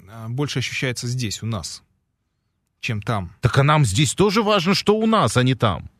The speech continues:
Speaker 1: А, ну, нам тоже важно, но дело в том, что,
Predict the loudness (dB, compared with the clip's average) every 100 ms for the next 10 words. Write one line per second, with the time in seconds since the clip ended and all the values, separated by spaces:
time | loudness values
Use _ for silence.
0 | _ _ _ _ _ _ _ -12 -8 -4
1 | -4 -4 -4 -2 -2 0 0 2 0 0
2 | -2 -4 -2 -2 0 0 0 -2 -4 -2
3 | -2 -2